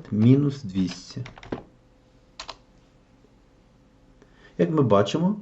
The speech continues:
черепашка перемістилася вліво на двісті пікселів. Слід черепашки червоний, ну а заливка фігури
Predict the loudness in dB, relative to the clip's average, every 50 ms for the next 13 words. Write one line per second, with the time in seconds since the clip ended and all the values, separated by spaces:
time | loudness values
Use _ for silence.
0 | -12 -20 -20 -20 _ -4 0 2 2 4 4 4 2 2 2 0 0 2 4 4
1 | 4 4 4 2 2 6 6 6 6 6 2 2 0 0 0 0 -6 -14 -20 -20
2 | -20 _ _ _ _ -4 -2 2 4 6 8 8 8 8 8 6 4 2 0 -2
3 | -4 -10 -20 _ _ _ _ _ _ _ _ _ 2 4 4 4 2 2 2 2
4 | 2 0 -2 -4 -4 -2 -2 -4 -4 -2 0 0 0 0 -2 -8 -6 -6 -6 -4
5 | -6 -8 -12 -16 _ _ _ _ _ _ _ _ _ _ _ _ _ _ _ _
6 | _ _ _ _ _ _ _ _ _ -16 -10 -4 0 4 6 6 6 4 0 -2
7 | 0 0 0 2 2 0 0 0 -2 -6 -8 -8 -4 -2 0 2 4 4 4 4
8 | 4 2 2 0 -2 -10 -20 _ _ _ _ _ _ _ _ _ _ _ _ _
9 | _ _ _ _ _ _ _ _ _ _ 0 4 4 6 6 4 2 0 -2 2
10 | 4 4 4 4 2 -2 -8 -16 -20 -20 _ _ _ _ _ _ _ _ _ _
11 | _ _ _ _ _ _ _ -12 -6 0 4 6 8 8 8 6 4 2 0 -4
12 | -4 -4 -6 -12 -6 0 2 4 4 4 4 2 2 0 -2 -4